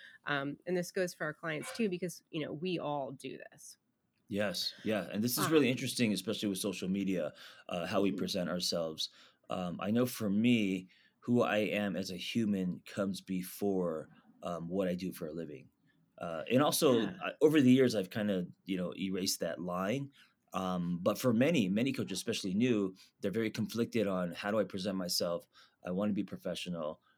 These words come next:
Speaker 2: uh, but, you know, how much of my personal life do I show?" And, you know, it's gonna be different for everyone, depending on your comfort level.
Speaker 1: That was actually the, one of the questions that, that I had for you today and that, that I wanted to address was,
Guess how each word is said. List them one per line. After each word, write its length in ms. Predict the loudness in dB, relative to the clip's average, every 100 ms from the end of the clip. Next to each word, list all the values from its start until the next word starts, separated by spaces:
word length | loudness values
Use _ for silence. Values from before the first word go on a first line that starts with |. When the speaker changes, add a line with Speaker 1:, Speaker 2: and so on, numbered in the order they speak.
| _
Speaker 2:
uh, 200 | -8 -6
but, 260 | -4 -4 -4
you 100 | -4
know, 60 | -4
how 120 | -2
much 180 | -2 -2
of 80 | -4
my 80 | -6
personal 380 | -6 -6 -6
life 140 | -6 -6
do 100 | -8
I 80 | -6
show?" 300 | -6 -6 -4
And, 200 | -2 0
you 60 |
know, 100 | 0
it's 100 | -2
gonna 140 | -2 -2
be 80 | -2
different 280 | -4 -6
for 100 | -8
everyone, 300 | -8 -8 -12 -16 _ _
depending 260 | -10 -8 -6
on 80 |
your 80 | -8
comfort 280 | -12 -14 -12
level. 280 | -12 -12 -20 _ -4
Speaker 1:
That 160 | -2
was 140 | -2 -4
actually 280 | -4 -2
the, 100 | 0
one 120 | 2 2
of 80 |
the 60 | 0
questions 520 | -2 -4 -2 -2 -2
that, 360 | -2 -2 -2 -6 _
that 100 | -2
I 100 | -2
had 220 | 0 -2
for 120 | -2
you 100 | -2
today 240 | 0 0 0
and 100 | 0
that, 260 | -2 -4 -6
that 100 | -2
I 120 | 0
wanted 240 | 0 -2 -2
to 120 | -4
address 460 | -4 -2 -2 -4
was, 360 | -4 -4 -4 -8